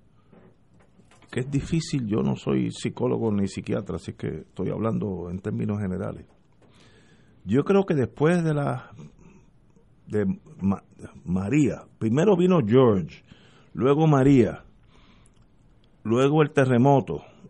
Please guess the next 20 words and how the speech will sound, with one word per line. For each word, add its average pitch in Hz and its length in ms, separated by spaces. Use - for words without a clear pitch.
y 98 60
luego 127 260
la 147 100
pandemia, 123 640
yo 113 120
creo 170 160
que 170 100
emocionalmente 127 1040
la 98 240
dependencia 101 960
del 139 160
puertorriqueño 120 840
en 110 300
torno 156 400
a 135 40
la 117 120
nación 120 340
americana 120 640
es 117 140
ma-, 123 240